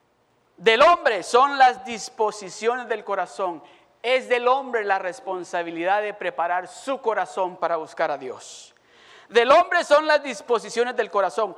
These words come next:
mas de Jehová es la respuesta de la lengua." Mas de Jehová es la respuesta. Es Dios. Usted prepare su corazón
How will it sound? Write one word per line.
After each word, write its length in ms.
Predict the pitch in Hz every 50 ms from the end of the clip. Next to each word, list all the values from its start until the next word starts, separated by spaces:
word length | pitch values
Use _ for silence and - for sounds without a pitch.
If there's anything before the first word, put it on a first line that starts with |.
| - - - - -
mas 600 | 196 202 226 233 247 269 294 320 311 285 240 -
de 160 | 277 269 247
Jehová 1000 | 240 - - 240 233 233 233 226 247 269 320 349 359 339 - - - - - - -
es 300 | 208 208 220 220 220 -
la 220 | 220 208 202 196
respuesta 920 | 190 185 170 165 - - - - _ - 202 202 202 196 - - - 185
de 120 | 185 180 170
la 120 | 165 156
lengua." 680 | 160 160 165 165 170 151 139 127 123 123 120 104 92 - - _ _ _ _ _ _ _ _ _ _ _ _ _ _ _ _
Mas 420 | 202 208 226 247 254 254 254 247 254
de 160 | 254 247 233
Jehová 640 | 247 - 240 240 226 226 247 269 294 302 320 - -
es 300 | 294 247 254 247 247 -
la 160 | 233 226 220
respuesta. 840 | 214 202 196 180 - - - 208 214 220 214 - - - 175 156 - - - - - _ -
Es 420 | 240 254 247 240 240 - - 220
Dios. 480 | 196 240 269 294 311 320 302 254 - -
Usted 360 | - 220 202 - - 311 330 320
prepare 460 | 349 349 330 330 339 339 339 320 311
su 120 | - 294 -
corazón 600 | 285 269 262 247 247 - 254 269 277 277 285